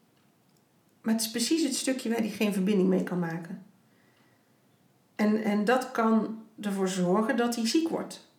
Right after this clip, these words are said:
Omdat hij het succes niet meer kan behalen. Ehm,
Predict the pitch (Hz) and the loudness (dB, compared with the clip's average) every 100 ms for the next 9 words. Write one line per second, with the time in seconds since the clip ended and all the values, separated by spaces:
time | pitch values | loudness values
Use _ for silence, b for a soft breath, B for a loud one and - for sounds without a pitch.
0 | _ - 220 214 214 196 185 - 202 - | _ 0 2 2 -2 -4 -4 -6 -6 -2
1 | 302 302 - 220 220 190 190 180 185 214 | 0 0 4 4 4 0 2 2 2 2
2 | 233 196 214 285 - b b b b b | 2 2 0 -2 -6 b b b b b
3 | b b b b _ _ - 220 202 202 | b b b b _ _ -4 0 2 2
4 | 202 202 | 0 0